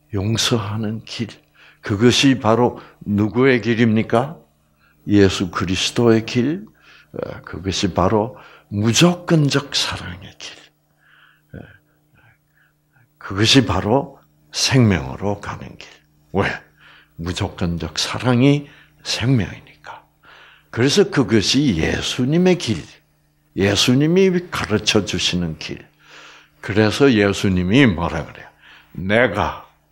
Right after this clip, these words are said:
곧 길이요, 진리요, 생명이라." 그렇죠? "그 길로 너희가 들어서면 너는 생명으로 향하여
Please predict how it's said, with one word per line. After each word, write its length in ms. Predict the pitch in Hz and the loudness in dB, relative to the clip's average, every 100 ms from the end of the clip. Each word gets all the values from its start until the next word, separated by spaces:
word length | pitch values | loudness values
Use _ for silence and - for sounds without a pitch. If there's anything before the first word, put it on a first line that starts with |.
| _ _ | _ _
곧 540 | - 123 135 - - _ _ _ _ _ _ _ _ _ _ _ | 2 4 4 0 -14 _ _ _ _ _ _ _ _ _ _ _
길이요, 580 | - 98 85 85 - - - _ _ _ _ _ _ _ _ _ - 80 - _ _ _ _ _ _ _ | -4 -2 -4 -6 -10 -14 -20 _ _ _ _ _ _ _ _ _ -20 -20 -20 _ _ _ _ _ _ _
진리요, 920 | - 151 123 104 90 101 127 147 - _ _ _ _ _ _ _ _ _ _ _ - | 0 2 2 2 2 0 0 -6 -14 _ _ _ _ _ _ _ _ _ _ _ -16
생명이라." 1080 | - - 160 143 104 73 - - - - - _ _ _ _ _ _ _ | -12 0 2 4 2 -2 -10 -14 -14 -16 -20 _ _ _ _ _ _ _
그렇죠? 560 | - 87 87 - 110 156 _ _ _ _ _ - - _ - _ | -12 -8 -8 -8 -10 -10 _ _ _ _ _ -20 -20 _ -20 _
"그 200 | 139 156 | 2 2
길로 760 | 123 131 127 127 107 87 - _ _ | 4 2 4 2 2 -4 -16 _ _
너희가 320 | 98 101 90 | 2 2 2
들어서면 1000 | 85 - 95 87 - - 82 101 143 180 220 - - _ | -4 -8 -4 -4 -4 -4 -2 -2 -2 -4 -10 -20 -20 _
너는 320 | - 76 71 | -10 -8 -8
생명으로 920 | 80 - - 151 127 80 69 101 107 107 | -2 -2 2 2 4 2 -2 0 0 -2
향하여 680 | - 95 92 87 82 80 | -4 -4 -2 -2 -4 -10